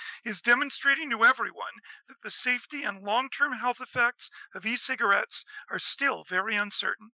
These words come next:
I'm Doctor Matthew Stanbrook, Deputy Editor for the Canadian Medical Association Journal. Today I'm speaking with one of the authors of a practice article on e-cigarettes published in C M A J.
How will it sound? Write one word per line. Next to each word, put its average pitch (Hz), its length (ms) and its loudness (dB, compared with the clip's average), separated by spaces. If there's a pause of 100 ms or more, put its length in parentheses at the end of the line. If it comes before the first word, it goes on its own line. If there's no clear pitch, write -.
(680)
I'm 240 160 6
Doctor 247 280 4
Matthew 220 320 2
Stanbrook, 170 560 -6
Deputy 214 400 -6
Editor 202 320 2
for - 120 -10
the 185 100 -14
Canadian 208 380 -10
Medical 208 280 0
Association 107 680 -6
Journal. - 320 -4 (480)
Today 233 240 4
I'm 262 100 4
speaking 247 400 -2
with 196 180 -10
one 208 140 -4
of 233 100 2
the 220 120 -2
authors 208 360 -2
of 202 120 -12
a - 80 -18
practice - 480 0
article 202 420 -8 (300)
on 254 200 6
e-cigarettes 185 800 -2 (240)
published 240 480 -2
in 214 160 -6
C 208 220 -2
M 208 140 -6
A 202 120 -4
J. - 140 -4